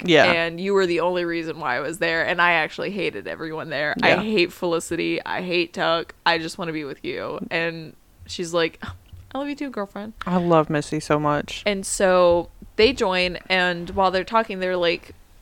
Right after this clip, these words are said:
Speaker 2: creating this idea, and, um, Missy and, uh, Andy, well, Missy's like, "Oh, you haven't told him about the"
Speaker 1: The prank?
Speaker 2: The prank, that's what it is. I was like, "She says it," and I just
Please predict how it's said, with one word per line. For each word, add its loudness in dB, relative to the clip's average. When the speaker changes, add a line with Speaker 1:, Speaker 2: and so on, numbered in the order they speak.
Speaker 2:
creating 0
this -6
idea, 2
and, -2
um, 0
Missy -4
and, -2
uh, 4
Andy, -2
well, 0
Missy's -4
like, -2
"Oh, 4
you 0
haven't 0
told -4
him -8
about 0
the" 0
Speaker 1:
The 0
prank? 6
Speaker 2:
The -4
prank, 0
that's 2
what -2
it -2
is. -6
I 6
was 2
like, 0
"She 2
says 4
it," 4
and 0
I 4
just -10